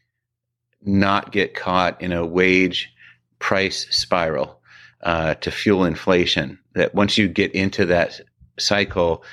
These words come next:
it's too late. And, and the pain that you have to undertake to, to get, bring it back under control is, is severe. A wage price, you know, kind of, um, cycle is one in which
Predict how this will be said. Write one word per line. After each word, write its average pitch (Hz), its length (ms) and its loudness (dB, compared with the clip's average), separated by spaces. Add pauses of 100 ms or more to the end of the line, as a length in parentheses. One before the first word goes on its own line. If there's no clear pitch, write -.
(180)
it's 95 200 -2
too 98 300 2
late. 85 400 0 (140)
And, 82 400 -6
and 82 240 0
the - 80 -4
pain - 380 0
that 101 100 -6
you 87 80 -8
have 90 180 -4
to 104 60 -6
undertake 87 540 -4
to, - 100 -10
to - 360 -10
get, - 220 -4
bring 101 160 2
it - 80 -4
back 90 240 -2
under 82 140 -4
control 85 540 0
is, 80 160 -4
is - 300 0
severe. 85 540 2 (800)
A 110 80 0
wage 127 260 2
price, - 440 -2 (560)
you 113 120 2
know, 92 140 4
kind 92 220 0
of, - 180 -6 (200)
um, 85 460 -2 (360)
cycle 117 640 0
is 101 200 0
one 107 180 2
in 101 120 4
which 98 260 0